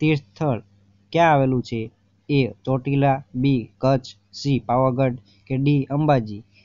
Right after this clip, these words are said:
તો આપણને બધાને ખબર છે કે ભાઈ માતાનો મઢ એ કચ્છ જિલ્લામાં આવેલું છે. અને એક, અ, માતાના મઢ વિશે એક, અ, મહત્વની બાબત કે ભાઈ ત્યાં આગળ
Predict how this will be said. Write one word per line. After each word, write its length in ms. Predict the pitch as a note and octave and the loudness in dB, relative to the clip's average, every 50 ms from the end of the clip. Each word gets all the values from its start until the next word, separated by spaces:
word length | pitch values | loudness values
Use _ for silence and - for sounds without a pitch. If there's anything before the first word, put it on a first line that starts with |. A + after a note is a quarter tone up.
| _ _ _ - | _ _ _ -4
તો 200 | C#3 C#3 C#3 C#3+ | -2 0 2 2
આપણને 380 | C#3+ C3+ C#3 C#3+ - D#3+ D#3 | 2 0 -2 -4 -4 -4 -2
બધાને 380 | D3+ D3 D3 D3 E3 E3+ E3 D#3+ | -2 -2 0 0 0 0 -2 -2
ખબર 300 | - E3 E3 E3+ E3+ D#3+ | -4 -4 -2 -2 -2 -2
છે 120 | C#3+ C#3 | -2 -2
કે 80 | C3+ C3 | -2 -2
ભાઈ 300 | B2+ C3+ C#3+ C#3+ C#3+ - - _ _ _ _ _ _ _ _ C3+ | -2 0 0 -2 -2 -4 -8 _ _ _ _ _ _ _ _ -6
માતાનો 460 | B2+ B2+ C#3+ C#3 - E3 E3 E3 D#3 | -4 -4 -2 0 0 0 0 0 0
મઢ 280 | D3 C#3 C#3 C3 B2 | 0 0 0 0 -2
એ 180 | C3 C3+ D3+ D#3+ - | -2 -4 -6 -6 -4
કચ્છ 320 | - C#3 D#3 D#3+ - - C3 | -2 -2 -2 -2 -4 -8 -16
જિલ્લામાં 800 | A#2+ A#2+ B2 B2+ C#3 C3+ B2+ C3 C#3 D3+ F3+ - _ _ _ A#2+ | -8 -6 -4 -2 0 0 0 0 0 -2 -4 -6 _ _ _ -2
આવેલું 320 | C3 C3 B2+ A#2+ A2+ A2 | 0 0 0 0 -2 -4
છે. 260 | G2 - A2 A2 G#2 - _ _ _ - - | -6 -10 -14 -18 -18 -20 _ _ _ -10 -6
અને 160 | C#3 C#3 D3 | -2 0 0
એક, 220 | D3+ D#3 C#3 _ D3 | 0 0 -2 _ 0
અ, 320 | D3 D3 D3 D3 D3+ - - C#3+ | 2 2 2 2 0 -2 -4 -6
માતાના 440 | C#3 C3+ C#3+ D3 - E3 D#3+ E3 D#3+ | -4 -4 -4 -2 0 0 0 0 0
મઢ 260 | D#3 D#3+ D#3+ D3+ C#3+ | 0 0 0 0 -2
વિશે 260 | D3+ D#3 - - D#3+ | -2 -4 -4 -4 -4
એક, 180 | D#3 - - D3 | -6 -4 -4 -2
અ, 280 | C#3+ C#3 C#3+ C#3 C3+ - _ _ _ _ - | 0 2 2 0 -2 -6 _ _ _ _ -4
મહત્વની 480 | C#3+ C3+ C#3+ D3+ D3 - E3 E3 E3 D#3+ | 0 2 2 2 0 -2 -2 -2 -2 0
બાબત 400 | D3+ D#3 D#3+ E3 D#3 D#3+ D3 - - | 2 2 2 2 2 -2 -4 -2 -2
કે 80 | D3 | -2
ભાઈ 220 | C3 C3+ D3 D3 C#3 | 0 2 0 0 0
ત્યાં 340 | - D3+ D3+ D#3 D#3 D#3 | 0 0 0 2 2 2
આગળ 340 | D3+ D3 D3 D3+ D#3 D#3 C#3+ | 0 0 0 0 0 -2 -2